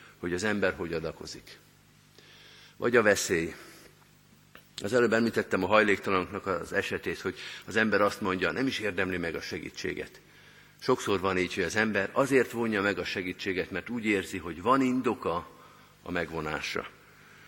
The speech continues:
És a veszély, amire az előbb utaltam, most van a holokausznak a hetven éves évfordulója,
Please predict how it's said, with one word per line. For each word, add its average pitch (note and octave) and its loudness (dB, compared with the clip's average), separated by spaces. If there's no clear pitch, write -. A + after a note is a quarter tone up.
És - -2
a F2+ 2
veszély, G#2 4
amire G#2 4
az E2+ 0
előbb F#2 0
utaltam, A2 2
most A2 -4
van F#2+ 2
a F2 2
holokausznak F#2+ 0
a F2 2
hetven F#2 0
éves D2+ 0
évfordulója, F#2 0